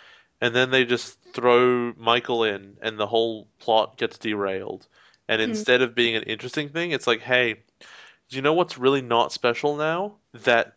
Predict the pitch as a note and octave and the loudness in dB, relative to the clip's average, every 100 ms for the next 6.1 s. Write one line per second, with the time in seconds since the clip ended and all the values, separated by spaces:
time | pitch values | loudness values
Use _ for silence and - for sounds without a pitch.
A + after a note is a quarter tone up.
0 | B2 A#2+ A#2 A2+ A2+ A2 A2+ A#2+ A2 A2 | _ -8 -6 -2 0 0 0 0 0 0
1 | G#2 G#2 G#2 - - A2 A2 G#2 F#2+ - | -4 -10 -10 -12 -4 -4 -4 -8 -8 -8
2 | - - _ _ D#3 C3 B2 - - _ | -12 -18 _ _ -4 2 0 0 -14 _
3 | - _ C3+ D#3 E3+ F3+ E3+ D3 - _ | -20 _ -4 -4 -2 -4 -6 -8 -12 _
4 | C3+ C3 C#3 D#3+ C#3+ - C#3 C#3 - A#2+ | -18 -8 -2 -2 -4 -8 -10 -8 -10 -8
5 | B2 B2+ A#2 G#2+ G#2+ A2+ B2+ B2 E3+ A#3 | -6 -2 -2 -2 -6 -6 -6 -6 -8 -10